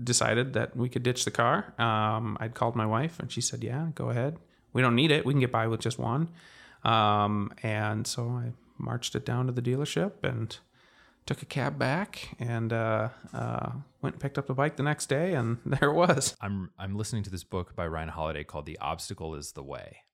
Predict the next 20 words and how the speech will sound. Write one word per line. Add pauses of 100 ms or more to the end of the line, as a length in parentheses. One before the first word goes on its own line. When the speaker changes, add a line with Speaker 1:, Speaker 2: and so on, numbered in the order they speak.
(760)
Speaker 2:
And (360)
in
a
sense,
it
sounds
like (600)
what
started
as
an
obstacle
with (600)
the
business
you
were
running (100)
and
maybe